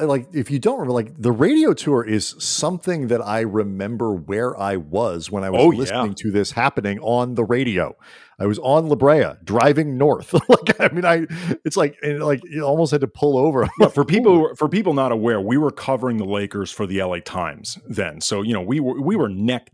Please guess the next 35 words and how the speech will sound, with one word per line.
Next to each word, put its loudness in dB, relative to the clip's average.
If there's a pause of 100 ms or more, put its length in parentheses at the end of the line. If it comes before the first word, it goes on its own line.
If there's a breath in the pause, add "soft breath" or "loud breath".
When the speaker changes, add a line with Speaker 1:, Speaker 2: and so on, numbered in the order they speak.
(140)
Speaker 2:
deep -6 (120)
in 0
this -8
stuff. -8 (520)
Speaker 1:
Mm-hmm. -4
Speaker 2:
And, -6
and -8 (100)
I, 0
I, -4
like, 2
I 2
remember 2
there 2
were -4
the, -4
my -6
then -4
wa-, -2 (100)
uh, -6
girlfriend, 0
now -2
wife, -6 (540 loud breath)
um, -6 (220)
at -6
<laughs> -4
one 2
point, -4
like, -6
I -4
remember -2
she -8
left, -6
she -8
had -6
been -8